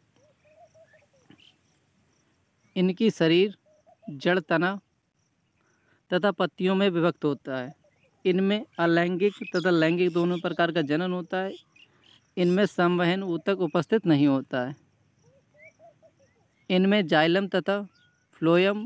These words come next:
अर्थात संवहन ऊतक पाया जाता है और इनमें युग्म केंद्र भित्त छोटा होता है। इसके बाद नेक्स्ट देख लीजिए, इसके बाद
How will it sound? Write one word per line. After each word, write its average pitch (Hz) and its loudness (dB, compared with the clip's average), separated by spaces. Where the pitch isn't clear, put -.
अर्थात 165 -2
संवहन 165 0
ऊतक 165 -4
पाया 160 0
जाता 175 -6
है 190 -4
और 180 2
इनमें 190 0
युग्म 196 2
केंद्र 185 -2
भित्त 185 -4
छोटा 156 0
होता 127 -2
है। 120 -14
इसके 190 -6
बाद 190 2
नेक्स्ट 156 0
देख 190 -2
लीजिए, 202 0
इसके - -2
बाद 196 4